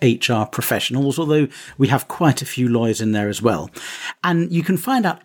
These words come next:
everything that you get as a member at w w w dot h r inner circle dot co dot u k. Now, this week and this week only, I'm offering a special join-up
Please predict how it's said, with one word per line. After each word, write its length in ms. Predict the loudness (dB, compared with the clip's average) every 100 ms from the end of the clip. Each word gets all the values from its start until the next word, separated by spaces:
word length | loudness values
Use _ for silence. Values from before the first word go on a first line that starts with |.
| 2
everything 720 | 2 2 -2 -4 0 2 2
that 100 | 0
you 140 | -4
get 300 | 0 0 0
as 80 | -2
a 60 | -2
member 460 | 0 2 2 0 -2
at 180 | -8 -8 _
w 400 | 0 2 2 2
w 400 | 0 -4 -2 -4
w 580 | 0 -2 0 2 2 0 -6 -20 -4 2
dot 260 | 2 0 -4 4
h 380 | 4 4 -4 -2
r 280 | 0 0 0
inner 220 | -2 -2
circle 720 | -4 -2 -2 0 0 0 -4 _ 0
dot 240 | 0 0
co 420 | -4 0 2 2 -2 _ _
dot 280 | 2 2 -2 -10 -4
u 180 | -2
k. 320 | 0 0 0 -6 _ _ -20 -16 -12 -2
Now, 160 | 0
this 340 | 2 0 -2 0
week 240 | 0 0 0
and 160 | 0
this 440 | 0 0 0 -2 -4
week 340 | 2 2 2 0
only, 400 | 2 2 0 -4 0
I'm 220 | 0 2
offering 380 | -2 -2 0 0
a 40 |
special 800 | -2 -6 -2 -2 0 0 0 -2 _ _ _
join-up 480 | -2 0 0 -4